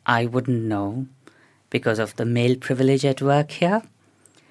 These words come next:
As boys, we never had any such restrictions, which we know some of our female friends did.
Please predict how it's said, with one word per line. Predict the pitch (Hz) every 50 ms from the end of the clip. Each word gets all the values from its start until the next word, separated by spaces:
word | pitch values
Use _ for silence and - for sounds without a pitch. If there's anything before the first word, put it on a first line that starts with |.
| _ _ _ _ -
As | 147 156 160 143 147
boys, | 156 170 180 185 160 135 120 113 - - -
we | - 170 175
never | 165 156 143 131 127 127
had | 117 - 131 120 - -
any | 123 127 120 120 117
such | 117 - - 120 117 - - - - - - _ _ _ _ -
restrictions, | 127 - - - 135 123 - - - 110 95 92 - - - - _ _ _ _ - _ _ _ _ _ _ _ _
which | - 131 135 131 - -
we | - 131 135 127
know | 131 135 139 139 135 123
some | 120 - 127 123
of | 120 113 - -
our | 117 110
female | 107 - 127 120 113 113 107 107
friends | 104 - - 110 101 101 101 98 - - -
did. | - - 110 101 95 - -